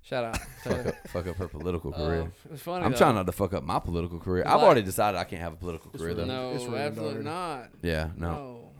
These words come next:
Speaker 2: I like,
Speaker 1: Like
Speaker 2: I used to think I was gonna go into politics, and I've realized I, I've got way too much shit that I've done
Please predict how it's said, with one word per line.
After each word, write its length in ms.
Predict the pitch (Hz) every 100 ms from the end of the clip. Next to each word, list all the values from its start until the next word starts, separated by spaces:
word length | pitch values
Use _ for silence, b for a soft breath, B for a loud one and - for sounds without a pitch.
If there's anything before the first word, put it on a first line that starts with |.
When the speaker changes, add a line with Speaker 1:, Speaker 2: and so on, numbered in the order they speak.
| - -
Speaker 2:
I 80 | 110
like, 180 | 110 -
Speaker 1:
Like 280 | - - 101
Speaker 2:
I 40 |
used 120 | 175 156
to 40 |
think 140 | 107 101
I 20 |
was 80 | 92
gonna 140 | 95
go 120 | 101
into 100 | 107
politics, 480 | 95 80 78 80 69
and 120 | 73
I've 280 | 87 123 85
realized 420 | 90 98 82 78
I, 100 | 73 - 92
I've 160 | 113
got 220 | 117 73 80
way 320 | 98 101 98
too 140 | -
much 160 | 95 92
shit 420 | - 87 82 - b b b b -
that 80 | 90
I've 180 | 90
done 480 | 82 92 95 95 95